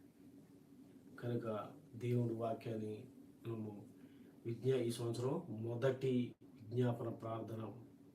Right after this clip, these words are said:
మనం మొదటిగా మన దేవుణ్ణి విజ్ఞాపన చేయాలి. "అయ్యా, నా కుటుంబం నుంచి కాదు, నా శత్రువులు, నా మిత్రులు, నా స్నేహితులు నీ దగ్గర తీసుకొస్తున్నాను తండ్రి,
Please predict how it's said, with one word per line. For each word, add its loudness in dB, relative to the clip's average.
మనం -2
మొదటిగా 4
మన 4
దేవుణ్ణి 6
విజ్ఞాపన 2
చేయాలి. 4
"అయ్యా, 4
నా 0
కుటుంబం 0
నుంచి 4
కాదు, 2
నా -2
శత్రువులు, 4
నా 0
మిత్రులు, 4
నా -4
స్నేహితులు 4
నీ 8
దగ్గర 4
తీసుకొస్తున్నాను 4
తండ్రి, 4